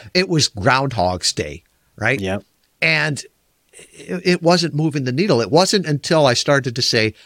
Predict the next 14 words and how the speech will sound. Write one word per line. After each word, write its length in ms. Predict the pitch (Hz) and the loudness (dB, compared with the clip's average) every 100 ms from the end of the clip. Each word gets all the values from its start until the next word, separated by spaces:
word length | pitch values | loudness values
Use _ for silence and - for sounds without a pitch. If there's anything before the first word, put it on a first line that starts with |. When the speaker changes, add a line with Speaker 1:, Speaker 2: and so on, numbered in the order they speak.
| _ | _
Speaker 1:
"How 160 | - 151 | -2 -2
can 220 | 160 151 | 0 -2
I 320 | 117 113 113 - _ _ _ _ _ - 92 | 0 0 -2 -8 _ _ _ _ _ -12 -6
do 240 | 123 131 | -2 0
them 300 | 127 110 101 | 2 0 -2
better? 380 | - 98 90 71 _ _ _ | 0 -2 -2 -10 _ _ _
How 160 | 135 | -2
can 180 | 147 135 | 0 -2
I 80 | 120 | -2
do 220 | - 120 | -2 -4
better 400 | 101 110 113 101 | 0 2 2 0
interviews? 600 | 107 98 92 87 76 - - - _ | -2 -2 -2 -4 -8 -10 -14 -18 _
How 240 | - 165 | 0 2
can 260 | 160 160 135 | 2 -2 -4